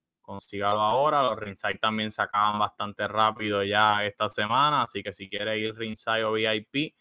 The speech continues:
that's your moment. Así que, y también la mercancía del Espíritu Pro Wrestling Dojo en E P W dojo punto com. Aquí tengo la gorrita. Esto está como, mi, mi cámara se ve como empañada.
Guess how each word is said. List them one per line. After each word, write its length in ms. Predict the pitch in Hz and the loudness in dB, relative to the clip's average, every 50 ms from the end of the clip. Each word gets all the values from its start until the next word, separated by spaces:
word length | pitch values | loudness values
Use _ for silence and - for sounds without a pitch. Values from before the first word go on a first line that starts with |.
| _ _ _ _ _ _ _ | _ _ _ _ _ _ _
that's 320 | - 110 117 120 - - - | 0 2 2 2 2 0 -2
your 180 | 131 127 123 | 0 0 0
moment. 680 | 120 120 117 117 123 131 127 127 123 120 107 101 95 - | 0 0 0 0 0 0 0 0 0 -2 -4 -4 -6 -6
Así 340 | - 107 104 - - 113 107 | -8 -8 -8 -8 -8 -8 -2
que, 160 | 120 120 113 - | -2 -2 -2 -2
y 140 | - 107 107 | -4 -8 -4
también 560 | - 101 101 101 101 117 127 151 170 - _ _ _ _ _ _ _ _ _ _ _ _ | -4 -4 -4 -4 -2 -2 -2 -2 -2 -6 _ _ _ _ _ _ _ _ _ _ _ _
la 500 | - 107 104 104 104 104 101 98 98 98 | -6 -2 2 4 4 6 6 4 4 2
mercancía 720 | 101 104 104 - - 107 101 101 98 - - 120 123 127 | 0 -4 -4 -4 -4 -4 -4 -4 -6 -8 -4 0 0 2
del 120 | 131 120 120 | 2 0 -2
Espíritu 400 | 120 - 131 127 120 117 120 113 | -4 -4 -4 -4 -4 -4 -6 -2
Pro 100 | 123 123 | 0 0
Wrestling 400 | 117 120 - - 123 113 113 113 | 0 0 -2 -6 -8 -6 -4 0
Dojo 480 | 120 127 156 160 156 156 160 170 - - | 2 2 4 4 2 2 2 0 -2 -6
en 200 | 113 110 110 107 | -8 -8 -6 -6
E 120 | 107 107 | -8 -8
P 120 | - - 113 | -4 -2 -2
W 300 | 117 117 117 117 110 113 | 0 0 0 -2 -2 0
dojo 380 | 113 113 113 117 117 110 110 | 0 0 0 0 0 -2 -2
punto 440 | 113 113 117 113 107 - 113 107 - | -4 -8 -10 -10 -6 -6 -6 -4 -2
com. 320 | 127 147 170 175 190 190 _ _ _ _ _ _ - | -2 -4 -4 -4 -8 -16 _ _ _ _ _ _ -18
Aquí 220 | 98 95 95 98 95 | -16 -14 -14 -12 -10
tengo 300 | 110 104 107 107 107 104 | -8 -8 -4 -2 -2 0
la 100 | 104 104 | 0 2
gorrita. 680 | 101 98 98 - - 131 143 170 165 - 147 139 - _ | 2 0 -2 0 0 2 6 6 6 4 2 -4 -6 _
Esto 140 | _ _ _ | _ _ _
está 200 | _ - 139 127 | _ -12 -12 -10
como, 480 | - 113 110 107 104 101 101 98 - - _ _ _ _ _ _ _ _ _ _ _ _ _ _ _ _ _ _ _ _ _ _ _ _ _ _ _ _ _ _ _ _ _ | -10 -12 -12 -12 -12 -12 -14 -16 -18 -20 _ _ _ _ _ _ _ _ _ _ _ _ _ _ _ _ _ _ _ _ _ _ _ _ _ _ _ _ _ _ _ _ _
mi, 260 | 98 95 95 92 92 | -20 -18 -18 -16 -16
mi 200 | 87 - 95 92 | -16 -14 -16 -12
cámara 400 | - - 98 107 110 101 98 95 | -6 -4 -2 -2 -2 -2 -4 -6
se 180 | - - 95 90 | -6 -6 -8 -6
ve 160 | 90 87 - | -6 -6 -6
como 400 | - 101 101 98 95 95 92 - 95 | -4 -4 -4 -4 -4 -6 -8 -8 -8
empañada. 760 | 95 92 - - 90 87 87 87 90 95 98 98 95 - | -10 -10 -8 -8 -10 -8 -8 -6 -2 2 4 2 2 2